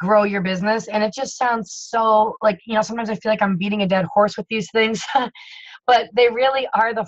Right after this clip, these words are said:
four things that build your business. And, um, I, you know, I say it all the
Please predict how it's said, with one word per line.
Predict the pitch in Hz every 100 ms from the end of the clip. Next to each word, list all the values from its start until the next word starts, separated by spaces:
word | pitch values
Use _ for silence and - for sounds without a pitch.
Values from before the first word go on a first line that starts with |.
| _
four | 196 208 214 _
things | 208 196 220 277 - _ _ _ _
that | 214 208
build | 214 208
your | 196
business. | 185 185 170 156 - _ _ _ _ _
And, | 226 220 214 208 196 160 _ _ _ _ _ _ _ _ _ 190 - -
um, | 220 202 196 190
I, | 214 233
you | 240
know, | 226
I | 214
say | - 240
it |
all | 233
the | 214